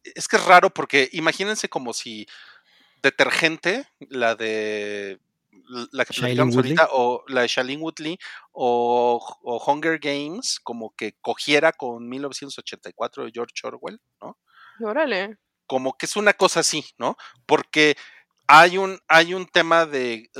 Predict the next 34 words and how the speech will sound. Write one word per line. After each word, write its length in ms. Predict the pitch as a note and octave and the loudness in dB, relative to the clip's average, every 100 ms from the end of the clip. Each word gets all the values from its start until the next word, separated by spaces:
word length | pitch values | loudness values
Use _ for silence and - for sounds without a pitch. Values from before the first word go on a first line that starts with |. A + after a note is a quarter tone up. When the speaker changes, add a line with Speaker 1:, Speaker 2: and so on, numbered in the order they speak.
| A2+ | -10
Speaker 1:
de, 220 | A2+ - _ | -10 -10 _
de 160 | A#2+ A2+ | -16 -14
control 640 | G#2+ G#2+ D3 D#3 G#3+ C#4+ - _ _ _ | -14 -8 0 2 2 -2 -12 _ _ _
y 160 | C#3+ | -8
hay 200 | C3 C#3 | -4 -4
un 160 | D3 D3 | -6 -4
tema 300 | D3 C3+ C3+ | -4 -2 -2
de 140 | B2 | -4
no 240 | A#2 B2+ C3+ | -6 -4 -2
hagas 360 | C3+ C#3 C3+ | -2 -4 -8
preguntas, 720 | - G#2+ G#2 A#2 B2+ - F#3 | -8 -12 -12 -16 -14 -10 -10
porque 300 | - G#2 - | -12 -20 -18
si 200 | - - | -18 -6
haces 300 | A#2+ B2 - | -4 -4 -8
preguntas, 680 | - G2 - B2 B2+ E3 F#3+ - - _ | -14 -18 -18 -20 -14 -14 -14 -18 -20 _
eso 240 | A2+ A2 - | -12 -10 -12
te 120 | - | -10
va 100 | G#2 | -6
a 40 | |
llevar 340 | A2 A2+ B2 F#3 - - - _ _ | -6 -2 0 0 -6 -20 -20 _ _
a 340 | - B2 C#3 F3+ - _ _ - | 0 4 4 2 -4 _ _ -8
la, 1120 | B2 A#2 A#2 A#2 A#2 A#2 A#2 A#2 A#2 A#2 A#2 A2 _ _ - | 2 4 4 4 2 2 2 2 2 0 0 -4 _ _ -20
eh, 120 | A#2+ - | -18 -16
eh, 140 | A#2 _ _ - B2 | -18 _ _ -20 -6
a 140 | - C3+ | 0 0
que 260 | - C3+ | -2 -8
la 500 | C3+ C3 C3 C3 B2+ | -2 2 4 4 2
sociedad 500 | B2 D3+ C#3 D3 D3+ - | 0 -6 -4 2 2 2
pueda 220 | D#3+ D3 | 2 2
colapsar, 720 | - B2 G#2 G2 - - A#2 - _ | 2 -4 -8 -12 -8 -4 -4 -6 _
¿no? 240 | G#2+ C3+ _ | -20 -20 _
O 100 | - | -18
sea, 220 | G#2+ B2 | -10 -6
Speaker 3:
Ujú. 300 | A#2 A3+ G#3+ | -6 -6 -10